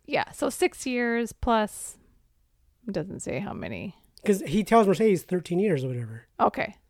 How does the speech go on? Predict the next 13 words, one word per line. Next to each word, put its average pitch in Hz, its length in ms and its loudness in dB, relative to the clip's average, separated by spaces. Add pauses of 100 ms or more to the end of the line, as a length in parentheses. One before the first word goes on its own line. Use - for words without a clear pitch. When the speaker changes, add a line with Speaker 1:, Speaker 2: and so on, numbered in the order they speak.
(120)
Speaker 1:
so - 220 -4
another 226 300 -4
seven - 320 -10
years. - 320 -18 (720)
Yeah. - 200 -6 (680)
Speaker 2:
So, - 160 -2
yeah, 170 80 8
they 160 160 4
dug 180 360 4
for 156 140 -2
seven 180 460 4
years. 135 520 0 (220)
Speaker 1:
Yeah. - 220 -8